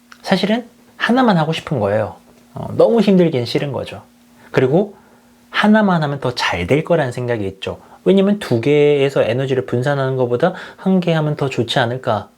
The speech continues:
더 잘할 수 있지 않을까라는 생각이 있는 건데, 자, 봐봐요. 정시파들, 실패하는 정시파들의 가장 흔한 이유가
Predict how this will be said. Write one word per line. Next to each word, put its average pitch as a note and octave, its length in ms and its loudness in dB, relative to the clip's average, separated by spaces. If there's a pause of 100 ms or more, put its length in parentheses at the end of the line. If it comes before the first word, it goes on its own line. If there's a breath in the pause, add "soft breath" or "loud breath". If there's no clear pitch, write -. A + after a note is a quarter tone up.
(360)
더 D3 120 0
잘할 B2+ 280 2
수 - 100 -2
있지 C#3 140 0
않을까라는 A#2+ 500 -2
생각이 D3+ 600 -4
있는 C3+ 420 -2
건데, A2 500 0 (540)
자, A2+ 380 -2
봐봐요. G2+ 460 0 (1000 loud breath)
정시파들, C3+ 880 0
실패하는 B3 680 0
정시파들의 A#2 840 -2
가장 F3+ 680 -2 (360)
흔한 B3 500 2
이유가 G2 520 -4